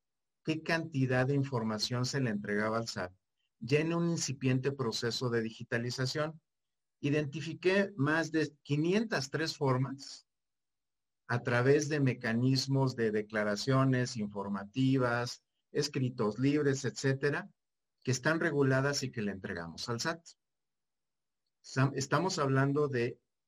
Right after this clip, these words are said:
quinientas tres formas en las que los contribuyentes, personas físicas, personas morales, le entregábamos información al sat. Hoy, a través justamente del del anexo uno A,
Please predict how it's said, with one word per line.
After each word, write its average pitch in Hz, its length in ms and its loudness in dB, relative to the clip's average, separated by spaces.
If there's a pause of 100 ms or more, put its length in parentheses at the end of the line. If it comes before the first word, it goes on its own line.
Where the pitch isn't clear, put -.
(160)
quinientas 165 640 -2
tres 151 260 -2
formas 160 600 -2 (460)
en 131 320 4
las 120 280 0
que 117 200 -4
los 196 320 2
contribuyentes, 117 1080 -2 (440)
personas 110 560 -2
físicas, 143 580 -2
personas 117 560 -2
morales, 127 580 0 (440)
le 117 120 0
entregábamos 113 840 -2
información 95 600 -8
al 90 140 -8
sat. - 200 -12 (880)
Hoy, 185 320 6 (240)
a 107 140 -4
través 123 380 2
justamente 135 760 2
del 107 340 0 (420)
del 120 200 2
anexo 139 500 2
uno 143 340 2
A, 127 180 0